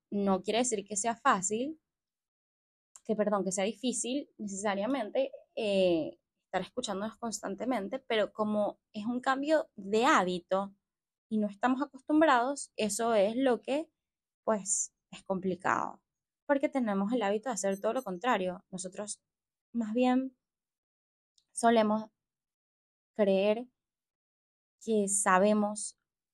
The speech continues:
lo que pensamos y lo tenemos claro,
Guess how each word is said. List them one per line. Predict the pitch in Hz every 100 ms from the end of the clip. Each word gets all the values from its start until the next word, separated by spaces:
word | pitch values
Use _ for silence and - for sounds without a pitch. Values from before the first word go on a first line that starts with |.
| _ -
lo | 214 202
que | 196 202
pensamos | 185 185 240 247 254 277 - - _ _ _ _ _ _ _ _ _
y | - 202 196
lo | 190
tenemos | 190 185 185 185
claro, | - 240 240 240 254